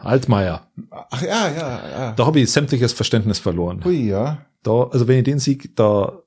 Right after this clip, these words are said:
Speaker 1: da dreht's es mal um.
Speaker 2: Ja, ist auch spannend.
Speaker 1: Also da ist, ähm,
Speaker 2: Ich finde, die könnten den Lauterbach mal zu Lanz einladen. Der müsste mal zu Lanz.
Speaker 1: Was hältst du eigentlich von Lanz?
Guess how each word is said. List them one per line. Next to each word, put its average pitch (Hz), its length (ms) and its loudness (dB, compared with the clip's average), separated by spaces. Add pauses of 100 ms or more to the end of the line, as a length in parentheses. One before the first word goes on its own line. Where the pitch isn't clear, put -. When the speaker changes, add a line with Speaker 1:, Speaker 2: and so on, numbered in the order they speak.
(260)
Speaker 1:
da 101 100 -4
dreht's 110 300 0
es - 100 -2
mal 104 80 4
um. 90 340 -2
Speaker 2:
Ja, 120 140 -2
ist 127 100 -6
auch - 120 -4
spannend. 98 480 -2 (240)
Speaker 1:
Also 104 120 0
da 107 120 2
ist, - 420 -2 (500)
ähm, 95 580 0 (320)
Speaker 2:
Ich - 100 -2
finde, 196 160 2
die 143 80 0
könnten 170 200 2
den 147 80 2
Lauterbach 139 440 0
mal 123 120 -2
zu - 120 -4
Lanz 117 320 0
einladen. 85 580 -6 (760)
Der 117 80 -4
müsste 135 240 -4
mal 104 100 0
zu 110 100 -4
Lanz. 95 200 0
Speaker 1:
Was - 160 2
hältst - 240 0
du - 20 -8
eigentlich 107 160 0
von - 160 -2
Lanz? 95 360 0